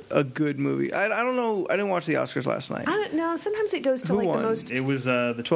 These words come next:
Speaker 3: Twelve Years
Speaker 1: Years?
Speaker 3: a Slave,
Speaker 2: Slave,
Speaker 3: yeah.
Speaker 2: yeah, which I haven't been
Speaker 1: Boom.
Speaker 2: able to, I haven't been able to watch. <laughs> It's
Speaker 1: White
Speaker 2: a
Speaker 1: guilt.
Speaker 2: Yeah, it'd be.
Speaker 1: Yeah.
Speaker 2: I hear it's bad. You know,
Speaker 1: Yeah.
Speaker 2: it's, it's like, talk about slit your wrist. But no, like, the year that Shawshank Redemption was up for Best Picture should have gotten Best Picture.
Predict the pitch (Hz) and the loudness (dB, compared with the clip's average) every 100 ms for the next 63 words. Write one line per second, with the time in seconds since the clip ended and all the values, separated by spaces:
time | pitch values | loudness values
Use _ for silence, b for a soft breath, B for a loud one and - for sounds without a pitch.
0 | 165 180 208 208 - 208 185 170 170 170 | 2 0 -2 -4 -2 0 0 0 0 0
1 | 160 208 208 202 190 - 240 143 - 170 | 0 0 2 0 0 0 0 0 -2 -2
2 | 190 196 165 156 156 143 147 147 151 156 | 0 0 0 -2 -2 -2 -2 -2 -2 -2
3 | - - - 254 190 131 127 135 139 B | -4 -4 -2 2 2 2 2 0 -2 B
4 | B B B - - - - - 175 208 | B B B -8 -4 -4 -4 -2 0 2
5 | 190 175 190 190 170 - 131 107 143 156 | 2 2 0 0 -2 -4 -6 -4 -6 -8
6 | 170 160 147 135 - 160 - - 165 - | -6 -2 2 2 0 -4 -6 -4 -2 0
7 | - - 165 160 214 196 165 - - 180 | -2 0 -2 0 0 0 0 0 -2 -2
8 | 170 170 170 165 B B - 427 480 359 | 0 0 -2 -4 B B -2 2 2 2
9 | 254 247 B B B 220 240 311 339 262 | 0 -2 B B B 0 2 0 0 0
10 | 226 - - 262 269 226 208 165 156 - | -2 -2 0 2 0 -2 -2 -2 -2 -2
11 | 156 160 165 170 165 - 175 165 - - | -2 0 -2 0 0 0 -2 -2 -2 -6
12 | B B - - 285 233 208 - 185 170 | B B 0 2 2 2 0 -2 0 2
13 | 160 165 160 151 - 175 - | 2 0 -2 -2 0 -2 -2